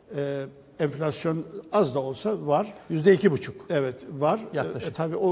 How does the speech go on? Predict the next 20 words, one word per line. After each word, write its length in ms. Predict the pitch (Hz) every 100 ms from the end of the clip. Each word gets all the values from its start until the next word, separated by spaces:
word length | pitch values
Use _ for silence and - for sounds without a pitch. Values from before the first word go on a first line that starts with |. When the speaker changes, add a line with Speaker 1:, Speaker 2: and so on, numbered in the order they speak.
| 180
Speaker 1:
o 120 | 190
dönem 220 | 151 139
için 180 | 139 240
önemli 440 | 196 180 175 175
bir 200 | 143 131
rakam 420 | 131 120 120 120 131
bu. 180 | 247 - - - - -
Ve, 300 | 175 247 277 -
e, 260 | 160 156 160 - 185
i-, 300 | 190 185 190 - -
tefeciler 560 | - 180 190 151 180 240
var. 200 | 139 101 - - - - - -
Paraya 360 | 135 139 147 147 147
sıkışan 480 | - 147 120 151 143
insanlar 500 | 143 120 139 135 127
var. 220 | 123 196 - - - -
Tefecilerden 800 | 175 180 156 165 156 147 214 208
çok, 260 | - 269 196 165 202
e, 300 | 151 139 143
büyük 240 | 165 180